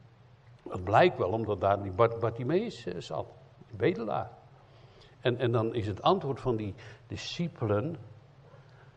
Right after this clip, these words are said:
"Ze begrepen echter niets van deze dingen." Jezus vertelt het hun heel duidelijk. En het is niet de eerste keer,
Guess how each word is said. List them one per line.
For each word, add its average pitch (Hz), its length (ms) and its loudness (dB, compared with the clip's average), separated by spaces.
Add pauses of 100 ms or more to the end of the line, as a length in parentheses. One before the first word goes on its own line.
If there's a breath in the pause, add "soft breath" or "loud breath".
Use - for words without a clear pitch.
(100)
"Ze - 180 -12
begrepen 151 680 2
echter 135 340 0
niets 117 500 0
van 135 200 -2
deze 135 440 6
dingen." 156 440 4 (1300)
Jezus 127 320 0
vertelt 165 460 6
het 175 140 -4
hun 160 140 2
heel 160 200 2
duidelijk. 165 640 4 (640)
En 113 120 -4
het - 20 -2
is 117 140 -4
niet 117 140 -6
de 101 80 -8
eerste 107 280 -6
keer, 143 380 0